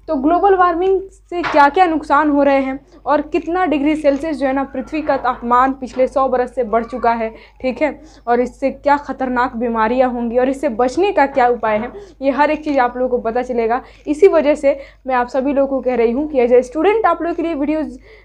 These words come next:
तो ज़रूरी है ही, लेकिन as a person अगर आप को, आप टेंथ क्लास के स्टूडेंट नहीं है, लेकिन फिर भी आज के इस वीडियो को कंप्लीट देखिएगा,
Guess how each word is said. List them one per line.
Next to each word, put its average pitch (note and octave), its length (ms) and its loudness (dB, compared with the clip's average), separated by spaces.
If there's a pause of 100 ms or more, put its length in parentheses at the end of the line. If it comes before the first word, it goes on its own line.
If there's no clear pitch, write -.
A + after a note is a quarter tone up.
(200)
तो F4 100 2
ज़रूरी C#4 460 4
है B3+ 240 4
ही, A3+ 200 0
लेकिन A3+ 340 -6
as A3+ 60 -2
a A#3 100 -6 (100)
person D4 360 -2 (260)
अगर A#3+ 140 -2
आप A#3+ 260 -2 (440)
को, D4 180 2
आप C#4+ 340 0 (200)
टेंथ C#4+ 180 2
क्लास C4+ 280 0
के C4 100 -10
स्टूडेंट C4+ 300 -2
नहीं C4 160 0
है, A3 60 -2
लेकिन A#3+ 260 -4
फिर D4+ 200 -4
भी F4+ 140 0
आज C4 260 -2
के B3 100 -12
इस A3 100 -12
वीडियो A#3+ 200 0
को C4+ 120 -4
कंप्लीट G#3+ 460 -6
देखिएगा, F3+ 540 -6